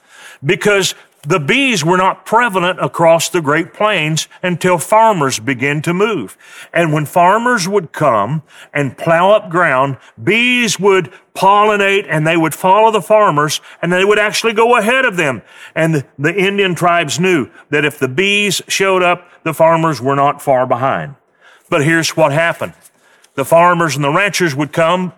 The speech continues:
but somebody else needed to show up. You needed a blacksmith. You had to have somebody work on your plows and work on your implements. And then there were merchants. They needed to buy things. They had to buy supplies. There were bankers,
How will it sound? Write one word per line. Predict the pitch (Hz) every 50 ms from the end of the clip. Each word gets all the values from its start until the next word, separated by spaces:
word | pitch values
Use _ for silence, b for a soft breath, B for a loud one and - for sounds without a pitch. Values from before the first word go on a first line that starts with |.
| _
but | - 135 160 139
somebody | - - 175 170 165 170 170 175 180
else | 196 202 196 - -
needed | 185 180 151 156 143
to | 131 170
show | - - 156 139
up. | 123 113 -
You | 135 131
needed | 123 127 131 131 143 147
a | 160
blacksmith. | 151 156 170 175 180 190 - - - 175 147 120 98 - - B B B B
You | - 147
had | 147 131 139 147 156 156
to | 156 147 135 -
have | 160 151 147 147
somebody | - - 180 180 185 175 170 147
work | 123 117 135 139 - -
on | 147 151
your | 156 165
plows | 156 - - 165 175 185 180 170 147 120 110 - B B B B B B
and | B 147 135 131
work | 147 156 147 -
on | 156 156 151
your | 160 160 170
implements. | 180 202 190 190 - - 170 139 117 101 - - - B B B B B B
And | - 147 151 156
then | 170 165 170
there | 180 180
were | 180 185
merchants. | 185 180 180 190 196 208 208 202 - 151 123 95 - -
They | 143 139 135
needed | 139 156 190 147 165 156
to | 156
buy | 143 156 151 160 175 202
things. | 185 - 180 151 127 113
They | 131 123
had | 123 135 143
to | 139
buy | 131 143 147 156
supplies. | 156 - - 147 - - 175 185 196 190 175 127 101 - B B B B
There | _ 165 175
were | 180 180 180
bankers, | 156 131 175 185 196 208 190 - 175 143 107 - -